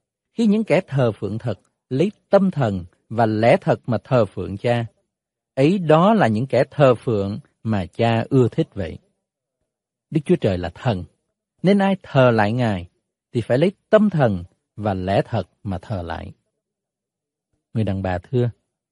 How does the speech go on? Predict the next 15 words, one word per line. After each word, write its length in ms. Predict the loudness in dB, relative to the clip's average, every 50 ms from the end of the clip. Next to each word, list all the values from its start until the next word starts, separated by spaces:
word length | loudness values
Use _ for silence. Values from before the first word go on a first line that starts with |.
| _ _ _ _ _
"Tôi 120 | 0 2
biết 160 | 2 2 0
rằng 220 | 0 -2 -2 0 0
Đấng 200 | 0 0 2 2
Messi, 500 | 0 0 -2 -2 -2 0 0 0 0 -2 -4
nghĩa 120 | -4 -4
là 100 | -4 -4
Đấng 200 | -4 -4 -4 -6 -6 -6 -2
Christ 280 | 0 0 0 0 -4 _ _ -8
phải 160 | -6 -4 -2
đến. 260 | -2 -2 -2 -2 -4 -10 _ _ _
Khi 180 | _ -4 -2
Ngài 200 | 0 2 2 2
đã 220 | 4 4 4 6 6
đến, 280 | 4 4 2 2 -2